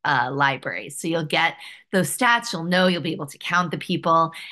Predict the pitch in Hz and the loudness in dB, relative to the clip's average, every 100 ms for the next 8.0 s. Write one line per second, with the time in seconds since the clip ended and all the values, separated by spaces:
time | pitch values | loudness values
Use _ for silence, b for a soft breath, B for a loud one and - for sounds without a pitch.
0 | B 196 180 180 147 254 269 339 339 330 | B 2 2 2 0 -2 0 -4 -2 0
1 | 277 240 254 262 262 262 - 277 349 226 | 2 0 0 0 0 -2 0 0 4 2
2 | 185 208 269 - 196 190 190 185 190 226 | 2 0 -4 -10 -2 0 2 0 2 2
3 | 202 202 190 240 - 202 214 214 - 220 | 0 0 2 2 0 -6 -6 -10 -2 -2
4 | 220 202 208 214 269 285 240 247 247 254 | 0 -2 0 2 0 -2 -6 -6 -4 -4
5 | 254 254 233 214 226 - 214 165 175 - | -4 -4 -6 -6 -10 -2 0 0 -2 -4
6 | 190 190 196 196 180 170 156 143 185 180 | 2 2 2 0 0 -2 -4 -4 -4 -2
7 | 170 165 147 147 - 139 123 - 190 202 | 0 -2 -4 -6 -4 -4 -2 0 0 0